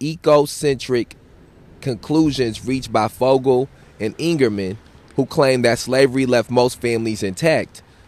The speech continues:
Gutman confirms that countless slave families were forcibly disrupted.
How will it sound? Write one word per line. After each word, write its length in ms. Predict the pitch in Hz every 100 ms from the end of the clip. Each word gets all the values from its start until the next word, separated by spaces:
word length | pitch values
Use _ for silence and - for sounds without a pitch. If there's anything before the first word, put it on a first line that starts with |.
| _ 107
Gutman 340 | 143 151 170
confirms 600 | - 156 - 127 127 120
that 200 | 117 107
countless 440 | - 151 143 160 -
slave 340 | 131 127 143
families 500 | - 123 117 120 113
were 100 | 104
forcibly 600 | - 123 131 135 117 123
disrupted. 640 | 110 - 113 92 - 80